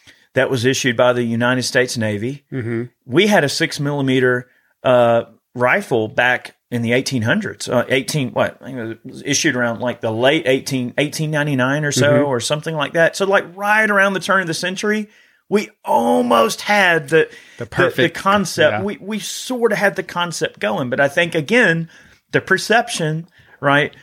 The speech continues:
Speaker 1: was that, "Oh, this little bullet ain't gonna hurt nothing." I mean, you gotta think the people were coming off of, you know, big bore black powder stuff.
Speaker 2: Oh, yeah.
Speaker 1: And,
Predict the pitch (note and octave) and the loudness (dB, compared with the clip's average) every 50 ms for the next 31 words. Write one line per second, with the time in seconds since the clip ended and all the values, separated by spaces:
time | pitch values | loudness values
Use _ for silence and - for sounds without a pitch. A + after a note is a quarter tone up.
0 | _ _ - C#3+ B2 - D#3+ C3+ - - F#3+ A#3 G#3 D3 A#2+ C3+ F#3+ G3 - D3 | _ _ -2 0 2 4 2 2 2 0 2 2 2 4 4 2 0 0 0 0
1 | A#2+ A2 G2+ F#2 F2 F#2+ G2+ G#2+ G#2 G2+ G2 - G#2 G2+ G2+ G2 - A2+ G2+ - | 0 0 0 -4 -6 -6 -4 -4 -4 -4 -6 -8 -8 -8 -6 -4 -4 -4 -4 -2
2 | A2 A2 A#2 A2+ - E3+ E3+ D#3+ C#3+ D3 D3 C#3+ D#3 E3 E3+ F#3 E3 D3+ - - | -2 -2 -2 0 0 0 0 0 0 0 0 0 0 2 2 2 2 2 2 0
3 | F#3 F3+ E3 A#2+ C3 C#3+ - - - E3 - - D#3 D3 C#3+ C3+ - - - - | 0 0 0 -2 -4 -4 -2 -2 -2 -2 0 0 0 0 0 -2 -6 -14 -20 -14
4 | _ - C#3+ C#3 C#3 - E3 D#3+ D3+ D3+ D3 C#3+ C#3 - C3 C3+ C3+ C3 - C3 | _ 0 0 0 0 0 0 2 2 0 0 0 0 2 4 4 2 2 4 4
5 | A#2+ A#2 A2+ A2+ - A#2 G#2+ G#2 G2 G2 - D3 C#3+ B2+ A2+ A#2+ B2 C3+ C3+ B2 | 4 4 2 0 -4 -6 -6 -6 -6 -6 -6 -6 -6 -6 -8 -4 0 0 0 2
6 | A#2 A#2+ B2+ B2+ - - B2+ B2 A#2+ A#2+ A#2+ A#2+ A#2 - - B2+ A#2 A#2 A#2 A2+ | 2 2 2 0 0 0 0 0 2 2 0 -2 -2 -2 2 2 4 4 4 2
7 | A#2 A2 A2 A#2 A2 G#2+ G#2 | 2 0 -2 -2 -4 -6 -8